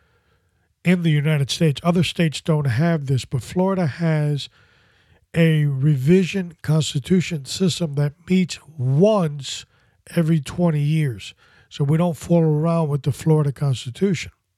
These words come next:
So once every twenty years, this very elite body made up of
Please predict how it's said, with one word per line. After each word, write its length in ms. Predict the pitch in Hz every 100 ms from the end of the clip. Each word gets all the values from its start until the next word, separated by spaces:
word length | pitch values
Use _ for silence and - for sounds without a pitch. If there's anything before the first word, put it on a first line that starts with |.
| - _ - - -
So 180 | - 165
once 600 | 139 143 190 240 202 -
every 300 | 185 180 196
twenty 400 | - - 196 180
years, 460 | 160 160 165 131 117
this 360 | 190 - - _ _ _ _ _ _ -
very 520 | 123 147 196 208 190
elite 380 | 165 165 190 135
body 500 | 165 185 151 123 143 _ _ _ _ _ _ _ _ _ _ -
made 220 | 170 170
up 240 | 170 147
of 260 | 151 135